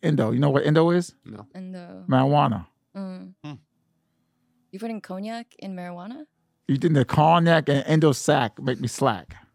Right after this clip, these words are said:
Speaker 3: Oh, man.
Speaker 2: The alcohol and the weed make him slack off.
Speaker 3: Yeah.
Speaker 1: Oh, shit. You figured it out.
Speaker 2: Yeah.
Speaker 1: Biggie Smalls. You listen to Biggie Smalls?
Speaker 2: Yeah. I, I, this, uh,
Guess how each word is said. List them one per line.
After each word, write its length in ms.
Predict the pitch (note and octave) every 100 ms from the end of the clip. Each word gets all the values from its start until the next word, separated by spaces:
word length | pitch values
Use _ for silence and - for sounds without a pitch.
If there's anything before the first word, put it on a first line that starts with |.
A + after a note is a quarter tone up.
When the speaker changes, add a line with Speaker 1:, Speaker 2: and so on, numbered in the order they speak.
| _ _ F#3+
Speaker 3:
Oh, 40 |
man. 400 | F3+ F3+ G#2+ G#3 - -
Speaker 2:
The 80 | -
alcohol 320 | F#2 - G2+
and 100 | G2
the 40 | F#2+
weed 180 | G2 F#2+
make 200 | F#2+ -
him 200 | G2 G2+
slack 340 | - - -
off. 160 | F#2 - _
Speaker 3:
Yeah. 340 | F#3+ E3+ F#3 F#3+ _ _ _ _ _ _ _ _ _ _ _ -
Speaker 1:
Oh, 200 | E3 C#3
shit. 380 | - G3 G#2 C#3+
You 80 |
figured 300 | B2 E3 E3
it 40 | F3+
out. 240 | F#3+ G2 _ -
Speaker 2:
Yeah. 120 | A#2 B2 - - - - - _ _ _ - D4 C#4+ C#4+ -
Speaker 1:
Biggie 260 | D3+ D#3+ D3+
Smalls. 560 | F3+ F3+ B2 F#2+ - - _ _ _ _ _ _ _
You 120 | - D3+
listen 180 | C#3+
to 80 | D3+
Biggie 180 | D#3+ D#3+
Smalls? 440 | F3+ F#3 A#3 - - _
Speaker 2:
Yeah. 180 | - C3+ B2+ _ _ _ _ _ -
I, 200 | - G2+ -
I, 260 | C2+ F#2 G#2
this, 220 | A#2+ A#2
uh, 300 | G#2 G2